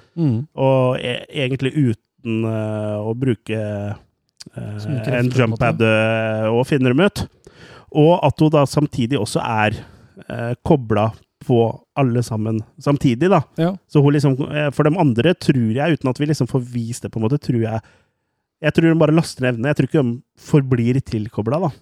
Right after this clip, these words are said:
Speaker 1: Nei. Det
Speaker 2: For da,
Speaker 1: en-,
Speaker 2: for når
Speaker 1: eneste andre som klarer det, er jo Tupaki.
Speaker 2: Ja.
Speaker 1: Hun har jo knekt den koden.
Speaker 2: Ja, fordi hun ble jo da utsatt av eksperimenter, holdt jeg på å si, av, eh,
Speaker 1: Mm.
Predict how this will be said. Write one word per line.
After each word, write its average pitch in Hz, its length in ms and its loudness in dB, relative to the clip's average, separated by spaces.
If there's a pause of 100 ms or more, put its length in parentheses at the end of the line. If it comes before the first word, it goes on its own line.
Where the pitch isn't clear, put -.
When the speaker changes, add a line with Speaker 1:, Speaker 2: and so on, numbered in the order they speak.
Speaker 1:
Nei. 170 240 -2 (300)
Det 202 80 -6
Speaker 2:
For 175 80 2
da, 170 80 4
Speaker 1:
en-, 160 60 0
Speaker 2:
for 180 120 2
når 170 180 4
Speaker 1:
eneste 147 260 0
andre 143 180 2
som 127 160 -2
klarer 135 360 0
det, 156 100 0
er 120 220 0
jo 113 220 -2
Tupaki. 120 580 -6 (200)
Speaker 2:
Ja. 139 180 2 (100)
Speaker 1:
Hun 143 100 -2
har 135 100 2
jo 123 100 0
knekt 120 260 -8
den 113 120 -6
koden. 113 320 -8 (180)
Speaker 2:
Ja, 143 200 2
fordi 147 260 2
hun 135 500 4 (280)
ble 131 180 2
jo 120 160 4
da 113 300 0
utsatt 110 420 -4
av 107 220 -8
eksperimenter, 110 720 -4
holdt 107 160 -6
jeg 101 120 -6
på - 60 -8
å 101 40 -6
si, - 160 -8
av, 107 320 -4
eh, 107 180 -2
Speaker 1:
Mm. 139 320 -2